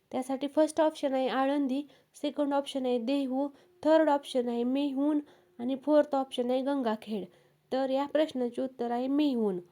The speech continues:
संत मुक्ताबाई यांची समाधी मेहून या ठिकाणी आहे आणि हे ठिकाण जळगाव जिल्ह्यामध्ये आहे. स्पर्धा परीक्षांसाठी आपल्याला, अ, संत, त्यांची समाधी स्थळे आणि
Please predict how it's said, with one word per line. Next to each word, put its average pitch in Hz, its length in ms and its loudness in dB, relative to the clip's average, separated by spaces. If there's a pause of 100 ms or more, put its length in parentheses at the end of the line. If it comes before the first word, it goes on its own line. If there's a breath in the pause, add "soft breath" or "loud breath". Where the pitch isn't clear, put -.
(360 soft breath)
संत 277 280 -2
मुक्ताबाई 277 640 0
यांची 277 400 -2
समाधी 247 520 -2
मेहून 269 580 0 (460 soft breath)
या 262 300 0
ठिकाणी 254 540 -4
आहे 254 320 -4 (340 soft breath)
आणि 254 260 -2
हे 277 280 -2
ठिकाण 285 540 -2 (800)
जळगाव 302 400 8
जिल्ह्यामध्ये 262 560 2
आहे. 247 180 -2
स्पर्धा 254 360 -4
परीक्षांसाठी 254 680 -6
आपल्याला, 254 440 -6 (560 soft breath)
अ, 247 140 -6
संत, 277 400 -2
त्यांची 269 420 -2
समाधी 254 440 -4
स्थळे 254 340 -2
आणि 240 280 -4